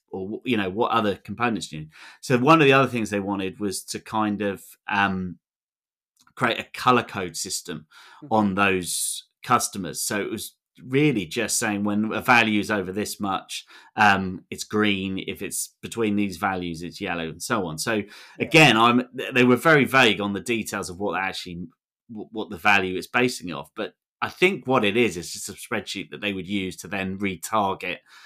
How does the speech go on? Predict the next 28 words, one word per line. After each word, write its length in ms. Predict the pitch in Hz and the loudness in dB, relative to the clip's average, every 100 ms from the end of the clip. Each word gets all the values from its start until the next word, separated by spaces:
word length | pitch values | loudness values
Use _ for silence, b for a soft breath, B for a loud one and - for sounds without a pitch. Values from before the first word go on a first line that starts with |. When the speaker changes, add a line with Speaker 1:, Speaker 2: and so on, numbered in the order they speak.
| B | B
Speaker 1:
customers 540 | - 120 - 101 87 78 | 2 2 2 -4 -8 -8
that 140 | 80 | -8
spend 440 | - - 104 95 98 | -6 -4 -4 -4 -4
over 200 | 92 87 | -6 -6
a 40 | |
certain 240 | - 98 | -8 -8
amount. 380 | 85 117 98 - | -4 -4 -4 -8
So 140 | - 117 | -8 0
we 140 | 127 | 0
did, 300 | 123 165 156 - _ b b _ _ _ | 2 -2 -2 -14 _ b b _ _ _
I 280 | 135 147 147 | 6 6 6
literally, 840 | 147 185 - - 127 120 110 107 _ _ | 8 6 6 0 0 0 -2 -8 _ _
I 100 | 135 | 4
know 220 | 135 185 156 | 6 6 6
how 180 | 127 | 4
to 160 | 120 - | 2 0
do 180 | 78 139 | 2 4
it, 360 | 95 107 - | 4 -2 -4
but 200 | 127 120 - | -4 -4 0
I 140 | 123 | 0
just 320 | 113 - 123 - | 0 -2 -6 -6
got 160 | 117 | -8
Chat 260 | - 131 - | -2 -2 -2
G 140 | 120 | -6
P 100 | 101 | -6
T 280 | 95 147 131 | -4 -4 -4
to, 480 | - 107 98 95 95 | -4 -4 -4 -4 -4
um, 380 | 98 92 90 | -4 -6 -8